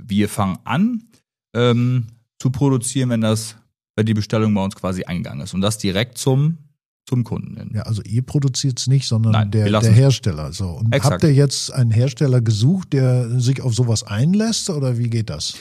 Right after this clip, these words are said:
Speaker 2: Oder kommen irgendwo Bettenhersteller und sagen, „Mensch, wir verkaufen nicht genug, wir brauchen mal ein neues Konzept“?
Speaker 1: Wir hatten das so, dass wir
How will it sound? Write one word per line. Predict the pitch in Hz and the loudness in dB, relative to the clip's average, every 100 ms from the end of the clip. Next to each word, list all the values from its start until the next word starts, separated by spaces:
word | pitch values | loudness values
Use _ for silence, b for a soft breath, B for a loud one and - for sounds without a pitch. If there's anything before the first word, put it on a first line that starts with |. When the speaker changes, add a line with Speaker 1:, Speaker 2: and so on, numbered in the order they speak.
| 135 | 0
Speaker 2:
Oder | 131 | 2
kommen | 127 156 156 143 | 4 4 6 4
irgendwo | 151 147 131 | 4 2 2
Bettenhersteller | 131 - 143 135 131 - 135 | -2 -2 0 2 2 0 0
und | 123 | 0
sagen, | 120 123 120 | 0 2 4
„Mensch, | 120 110 | 4 2
wir | 113 | 0
verkaufen | 110 113 123 120 | -2 -2 -2 0
nicht | 123 117 | 0 0
genug, | 127 117 | 0 2
wir | 110 | 0
brauchen | 101 117 110 | 0 0 0
mal | 110 | 2
ein | 113 | 2
neues | 120 113 - | 4 2 0
Konzept“? | 104 - 117 - b _ _ _ _ | -4 -2 -6 -6 b _ _ _ _
Speaker 1:
Wir | 110 | 2
hatten | 226 196 | 4 4
das | 131 | 2
so, | - 139 | 2 2
dass | 120 110 | 2 2
wir | 113 117 113 110 | 2 4 4 2